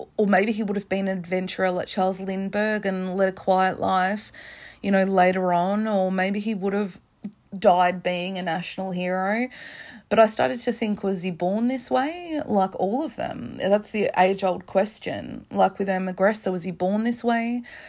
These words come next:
And it was just a catalyst and something had to ignite this psychosis within them? Was he, was he always this way, but it was covered up?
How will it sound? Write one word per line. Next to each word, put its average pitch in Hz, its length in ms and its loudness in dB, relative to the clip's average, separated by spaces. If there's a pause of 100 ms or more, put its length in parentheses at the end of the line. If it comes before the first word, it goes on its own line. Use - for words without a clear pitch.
(120)
And 190 180 4
it 180 120 0
was 165 140 -6
just 185 380 -4
a 175 80 -2
catalyst 208 760 -2
and 190 260 -4
something 185 480 -2
had 180 200 -4
to 190 100 -6
ignite 180 760 -2
this 180 240 -4
psychosis 180 760 -4
within 208 300 -4
them? 285 180 -6 (540)
Was 190 240 0
he, 175 380 -6 (960)
was 196 260 4
he 190 200 -2
always 202 500 2
this 220 240 -4
way, 240 340 2
but 226 180 2
it 131 100 0
was 180 200 -2
covered 180 400 -2
up? 214 360 -2